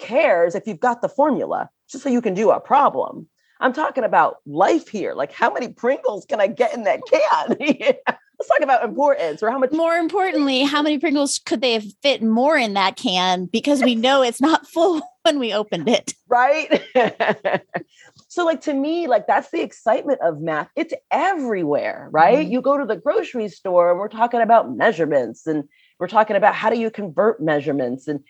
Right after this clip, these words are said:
Speaker 1: it's just literally everywhere. But for some reason, we get very mathy.
Speaker 2: Mm-hmm.
Speaker 1: <laughs> When we talk about math, we're gonna talk about it in this silo of
Speaker 2: Mm-hmm.
Speaker 1: numbers and formulas and processes. And it's like,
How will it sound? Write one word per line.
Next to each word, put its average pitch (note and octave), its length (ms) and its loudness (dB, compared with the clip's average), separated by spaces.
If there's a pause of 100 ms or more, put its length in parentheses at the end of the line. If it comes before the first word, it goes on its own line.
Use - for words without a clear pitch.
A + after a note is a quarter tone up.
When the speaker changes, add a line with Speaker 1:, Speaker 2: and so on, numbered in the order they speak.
(240)
Speaker 1:
it's - 180 -2
just - 360 -6
literally B3 580 -2
everywhere. E3+ 540 2
But - 140 -4 (100)
for G3+ 80 -4
some B3+ 420 -2
reason, A3 380 -2
we F#3 80 -8
get D#3+ 260 -2
very D#3+ 280 2
mathy. D#3+ 500 -2 (380)
Speaker 2:
Mm-hmm. G3+ 420 -4
Speaker 1:
<laughs> - 320 -20
When F#3+ 100 -6
we F#3 80 0
talk F#3+ 220 2
about F#3+ 260 2
math, F#3 240 0
we're F#3 80 -2
gonna F#3 160 0
talk G3 240 0
about F3 240 2
it - 120 -2
in D#3+ 120 2
this - 360 -8 (180)
silo D3+ 880 2
of C#3 180 -2
Speaker 2:
Mm-hmm. A3 200 -2
Speaker 1:
numbers G3+ 760 -2
and D3+ 200 -6
formulas G#3 880 -2
and C3+ 120 -4 (280)
processes. G#3+ 920 2
And F3 80 0
it's D#3+ 200 -4
like, D3+ 180 -4